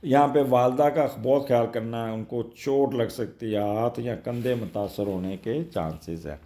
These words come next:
This is up to अट्ठाईस तीन तक। फिर चौथे का लॉर्ड सातवें में चल जाएगा, तो यहाँ पे आपकी शादी में वालदा का अहम किरदार होगा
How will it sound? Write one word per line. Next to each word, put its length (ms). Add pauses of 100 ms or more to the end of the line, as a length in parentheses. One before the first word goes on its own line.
(560)
This 180
is 180
up 260 (160)
to 180 (240)
अट्ठाईस 500
तीन 160
तक। 200 (140)
फिर 260
चौथे 300
का 100
लॉर्ड 260
सातवें 400
में 120
चल 240
जाएगा, 280 (580)
तो 100
यहाँ 360
पे 480 (220)
आपकी 400
शादी 420
में 180
वालदा 480
का 300
अहम 280
किरदार 420
होगा 360